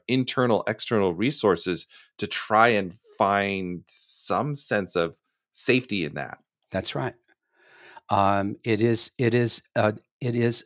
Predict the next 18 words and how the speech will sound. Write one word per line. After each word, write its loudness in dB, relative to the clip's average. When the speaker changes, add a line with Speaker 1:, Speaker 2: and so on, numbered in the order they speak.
Speaker 2:
a -6
l-, -6
a -2
l-, -6
<laughs> -12
kind 2
of -4
soul 2
murder. -8
Um, -4
now, 6
now 4
I 4
wanna 2
be -6
careful 0
here -6
because 0